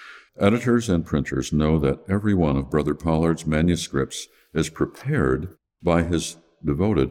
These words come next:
alter ego. They were written in the clear and sunny longhand of his wife. Miss Milwy,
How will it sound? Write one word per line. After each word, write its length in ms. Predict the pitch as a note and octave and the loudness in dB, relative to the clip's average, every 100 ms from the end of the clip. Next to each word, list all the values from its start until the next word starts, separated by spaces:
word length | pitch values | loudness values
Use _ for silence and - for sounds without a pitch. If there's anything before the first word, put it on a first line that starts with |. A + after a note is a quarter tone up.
| - | -4
alter 320 | - F#2+ - E2+ | -4 -4 -2 -2
ego. 400 | D#2 C2+ A1 A#1 _ _ _ _ _ | -2 -2 -4 -8 _ _ _ _ _
They 80 | G2 | 2
were 180 | E2+ D#2+ | 4 6
written 300 | F#2+ - G#2 | 4 2 0
in 140 | D#2 | 0
the 60 | C2 | -2
clear 580 | - - F#2 F#2+ F#2+ D#2 | -8 0 2 4 4 2
and 260 | B1+ B1+ - | -2 -6 -8
sunny 400 | - - F2+ G#2+ | -6 0 0 2
longhand 600 | F#2 E2+ C2 B1+ A#1+ B1 | 0 0 0 -4 -4 -4
of 100 | C2 | -2
his 160 | C2+ - | -4 -2
wife. 420 | D2 A#1+ - - _ _ _ _ _ _ _ _ _ - | -2 -2 -6 -20 _ _ _ _ _ _ _ _ _ -2
Miss 200 | G2+ G2+ | 0 4
Milwy, 380 | G#2 G2 D2 | 4 4 2